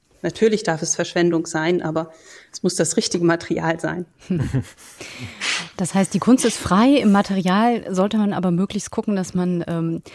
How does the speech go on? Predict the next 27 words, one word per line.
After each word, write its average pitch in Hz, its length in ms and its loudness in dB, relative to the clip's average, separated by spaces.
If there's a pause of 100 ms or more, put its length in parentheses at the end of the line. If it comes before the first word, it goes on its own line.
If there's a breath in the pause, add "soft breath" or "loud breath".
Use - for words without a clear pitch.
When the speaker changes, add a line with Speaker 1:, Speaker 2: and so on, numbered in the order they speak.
(140)
Speaker 2:
nachhaltig 185 720 0
arbeitet. 226 720 -2
Da 190 60 -2
ist - 140 -6
man 185 120 2
im 180 100 -2
Theateralltag 185 760 0
dann 185 100 -2
wahrscheinlich 180 340 -2
sehr 185 120 -2
schnell 185 180 -4
bei 175 100 -2
din-Normen 208 800 2
oder 180 320 -4
auch - 160 -4
irgendwie 185 260 -6
bei 180 140 -4
Bauvorgaben. 180 800 -2 (640 loud breath)
Was - 200 0
steht 233 300 0
denn, 254 380 4
die 190 220 -6
Frage 190 260 -2
jetzt 185 160 -2
an 180 120 -2
Sie 175 80 -2
beide, 202 420 -2